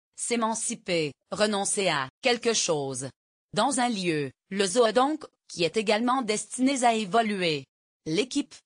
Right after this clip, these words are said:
a tourné dans le parc animalier du Rainou, dans le Limousin. Les scènes filmées en intérieur et en lumière naturelle révèlent les protagonistes aux autres et à eux-mêmes.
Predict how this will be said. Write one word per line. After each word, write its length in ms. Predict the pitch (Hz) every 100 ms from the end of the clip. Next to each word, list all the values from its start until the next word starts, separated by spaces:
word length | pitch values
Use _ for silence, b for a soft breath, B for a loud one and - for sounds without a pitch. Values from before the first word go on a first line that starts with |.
| -
a 120 | 226
tourné 360 | 233 220 196
dans 160 | 180 240
le 120 | 320
parc 320 | - 269 269
animalier 560 | 254 262 254 247 240 254
du 100 | 196
Rainou, 460 | 214 208 185 165 160 _ _
dans 160 | 190 202
le 100 | 196
Limousin. 600 | 208 233 226 165 147 131 _ _ _ -
Les 100 | 220
scènes 320 | - 226 262
filmées 540 | - 233 226 180 165
en 160 | 139 123 - 190
intérieur 640 | 240 247 233 226 240 254
et 120 | 190
en 120 | 175
lumière 420 | 165 220 240 233 233
naturelle 520 | 226 - 254 240 277
révèlent 360 | 240 185 202
les 100 | 185
protagonistes 1040 | 190 - 214 240 208 214 185 139 - - - _ _ _ _
aux 240 | 262 226
autres 200 | 226 233
et 100 | 247
à 100 | 233
eux-mêmes. 580 | 254 254 196 156 147 143